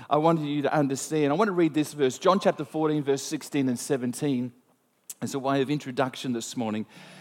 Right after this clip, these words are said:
It says, "And I," and this is Jesus speaking. Remember, he, he, he had this,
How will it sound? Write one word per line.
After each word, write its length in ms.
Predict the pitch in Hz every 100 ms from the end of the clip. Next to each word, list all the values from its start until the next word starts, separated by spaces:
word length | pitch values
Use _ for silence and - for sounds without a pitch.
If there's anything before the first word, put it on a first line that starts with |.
| - - - -
It 120 | 131
says, 360 | - 165 151 -
"And 160 | 156 147
I," 300 | 160 180 175 147
and 120 | 160
this 160 | 220
is 100 | 208
Jesus 460 | 143 190 208 190 185
speaking. 460 | - 165 165 131 120
Remember, 440 | 135 156 190 208
he, 180 | 190 185
he, 240 | 170 147 - - -
he 140 | 180 175
had 220 | 160 143
this, 280 | 156 -